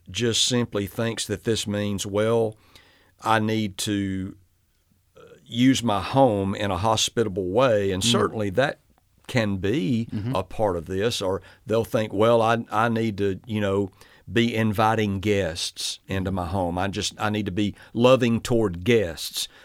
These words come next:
Speaker 1: Well, that's a wonderful thing to do,
Speaker 2: Mm-hmm.
Speaker 1: but that's not at all what this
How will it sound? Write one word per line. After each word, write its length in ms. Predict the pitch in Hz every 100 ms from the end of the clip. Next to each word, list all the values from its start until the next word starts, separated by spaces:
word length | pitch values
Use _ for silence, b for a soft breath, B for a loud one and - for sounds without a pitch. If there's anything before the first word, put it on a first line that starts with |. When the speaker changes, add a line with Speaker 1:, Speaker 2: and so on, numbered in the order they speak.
| B B
Speaker 1:
Well, 340 | 123 135 - - _
that's 340 | 113 123 175 -
a 220 | 120 98 - _ -
wonderful 640 | 113 131 170 143 110 110
thing 360 | 95 117 117 95
to 120 | -
do, 420 | 85 139 131 87
Speaker 2:
Mm-hmm. 240 | 120 104 135 - -
Speaker 1:
but 120 | 87
that's 220 | 131 156
not 220 | 180 160
at 80 | 135
all 200 | 131 156
what 220 | 104 107 -
this 400 | 117 - -